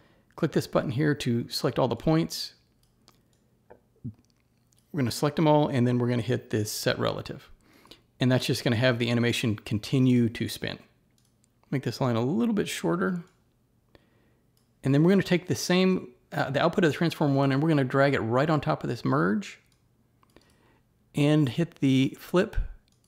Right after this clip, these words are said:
the two flip buttons. And now we have the two lines going. This is just a quick animated bullet. You could do whatever you want here. So we'll take the just bullet list and drag it right on top of this Fusion composition. And you can see we have our animated bullets that come in.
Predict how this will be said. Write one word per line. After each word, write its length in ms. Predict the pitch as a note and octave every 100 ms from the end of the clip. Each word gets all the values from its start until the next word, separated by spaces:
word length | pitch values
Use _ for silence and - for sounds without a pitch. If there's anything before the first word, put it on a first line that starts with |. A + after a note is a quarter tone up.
| _ _ _ -
the 100 | D3+
two 120 | E3
flip 180 | - -
buttons. 340 | B2 A#2 G#2+
And 100 | A#2
now 180 | C3 D3+
we 100 | D3
have 380 | B2+ B2 A#2+ - _ _ _ _ _ _ _
the 80 | -
two 140 | - C3
lines 240 | A2+ A2
going. 160 | - G#2
This 120 | G#3+ A#3
is 60 |
just 200 | A3+ -
a 120 | C#3+
quick 260 | A#2+ A3 A3+
animated 360 | E3+ F3+ E3 C#3
bullet. 240 | D#3 D#3
You 80 | A2+
could 140 | A2+
do 120 | D#3+
whatever 320 | B2+ - D3 D3
you 80 |
want 200 | B2+ A2+
here. 180 | - - - - _ -
So 140 | - F3
we'll 80 | D#3
take 160 | D3+
the 100 | C3+
just 220 | A#2+ D3
bullet 180 | - F3
list 280 | D#3 F3 -
and 140 | C#3+
drag 220 | B2 B2+ A#2+
it 60 |
right 260 | A2 B2 C#3+
on 80 | C#3+
top 220 | C#3+ C#3
of 40 |
this 120 | B2
Fusion 240 | - C#3 D3+
composition. 640 | D3 D3 D3+ D#3+ A#3+ G#3+ - _ _ _ _ _ _ _ _ _ _ _ _ _ _ _ _ _ _ _ - _ _ _ _ _ -
And 220 | A#2 A#2+
you 60 | C3
can 100 | A#2+
see 140 | D3+
we 100 | C3+
have 140 | C3
our 100 | C3
animated 360 | B2+ C3 C#3+ D3
bullets 240 | D3 -
that 100 | -
come 160 | -
in. 40 | G#2